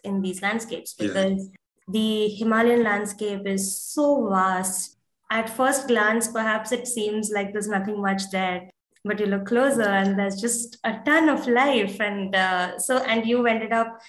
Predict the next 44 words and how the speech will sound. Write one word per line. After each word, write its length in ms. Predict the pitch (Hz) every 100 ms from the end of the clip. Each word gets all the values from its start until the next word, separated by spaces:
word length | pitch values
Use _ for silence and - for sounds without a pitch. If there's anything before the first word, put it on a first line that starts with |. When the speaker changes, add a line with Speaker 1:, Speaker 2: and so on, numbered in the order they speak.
| -
Speaker 1:
in 100 | 226
some 220 | 220 208 202
way 80 |
or 80 | 208
the 140 | 208 196
other 200 | 202 202
working 300 | 185 214 214
with 140 | 214
many 280 | 196 233 294
of 140 | -
these 180 | 175 170
species. 440 | - 175 - - -
So 340 | 196 190 185 - - - - _
tell 160 | 220 214
us 140 | 214
a 40 | 233
little 200 | 214 202
Speaker 2:
Yeah. 100 | 190
Speaker 1:
bit 140 | 208 -
about 240 | 202 196 190
that 240 | 202 -
as 160 | 190 -
well. 240 | 175 180 _ _ _
Speaker 2:
Yeah. 320 | 135 104 95 98 - _ _ - -
So 80 |
I 160 | 151 147
have 120 | 143
lots 200 | 117 107
of 160 | - 139
my 100 | 131
friends 360 | 120 107 120
that 180 | 110 107
come 320 | 107 98 107
to 80 | 107
the 80 | 107
mountains 580 | 101 98 92 95 104 -
or, 100 | 107
you 80 | 101
know, 140 | 98 95
they 120 | 98
see 200 | - 110
pictures 480 | 113 - 113 110 107
and 180 | 101
then, 280 | 98 101 95